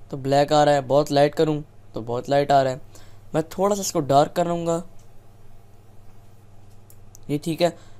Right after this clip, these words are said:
लाइट इंटेंसिटी, लाइट हमारे पास जो आ रही है पीछे, उसको मैं थोड़ा सा कम करूँगा,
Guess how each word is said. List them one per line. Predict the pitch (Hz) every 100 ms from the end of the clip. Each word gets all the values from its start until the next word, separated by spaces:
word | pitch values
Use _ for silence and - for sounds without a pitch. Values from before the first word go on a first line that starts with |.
| -
लाइट | 139 165 175
इंटेंसिटी, | 175 175 170 185 180 175 - - - - - 113
लाइट | 127 151 160
हमारे | 160 160
पास | 156 160 151
जो | 156 151
आ | 151
रही | 151
है | 147
पीछे, | 147 - 143 147 - - - -
उसको | 170 - 202
मैं | 180 165
थोड़ा | 175 151
सा | 160
कम | 151 135 123
करूँगा, | 117 113 113